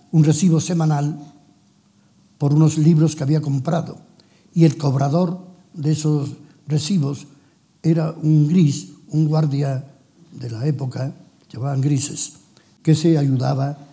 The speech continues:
a su menesteroso sueldo cobrando esos recibos.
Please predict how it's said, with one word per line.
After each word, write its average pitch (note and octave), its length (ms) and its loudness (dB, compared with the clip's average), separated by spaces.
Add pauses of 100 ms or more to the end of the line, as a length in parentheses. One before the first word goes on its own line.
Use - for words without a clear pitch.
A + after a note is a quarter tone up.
(200)
a C#3 80 -6
su D3 180 -4
menesteroso C#3 960 -4 (680)
sueldo E3+ 640 0 (340)
cobrando C3+ 400 -2
esos B2+ 180 -6
recibos. C3 420 -6